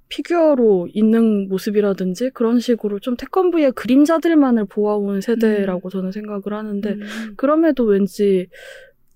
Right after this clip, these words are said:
Speaker 1: 윗선이라고 할까요? 정부에서나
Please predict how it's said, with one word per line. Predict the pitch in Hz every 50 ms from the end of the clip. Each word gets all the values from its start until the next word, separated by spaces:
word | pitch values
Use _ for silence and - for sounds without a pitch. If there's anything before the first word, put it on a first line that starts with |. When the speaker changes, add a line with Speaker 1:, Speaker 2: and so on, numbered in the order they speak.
| _ _ _ - -
Speaker 1:
윗선이라고 | 220 240 - - - 311 302 320 330 330 - 247 226 220 214 208 214
할까요? | 214 214 202 - - 202 190 185 190 202 202
정부에서나 | - 214 214 220 214 247 277 277 262 254 247 240 226 214 208 202 196 196 185 180 175 185 -